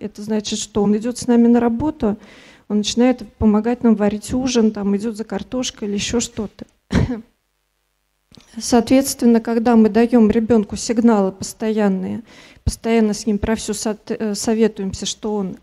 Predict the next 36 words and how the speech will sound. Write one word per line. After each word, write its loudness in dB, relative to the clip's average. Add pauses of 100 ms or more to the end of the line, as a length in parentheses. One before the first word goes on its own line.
(140)
э, -10
с -12
нами 4
на, -2
э, -4
на 2
одной 2
волне, 4
на 4
одной, 0 (380)
на 4
одном 4
уровне, 4
вернее, 2 (640)
мы 2
возлагаем 0
на 6
него 6
слишком 2
большую 0
ответственность, -2
он -4
слишком 0
много 6
на, 0
на -2
свои -6
плечики -4
маленькие 0
берёт. 0
И -8
тогда, -2 (420)
если -10
он 2
это 2
берёт, 2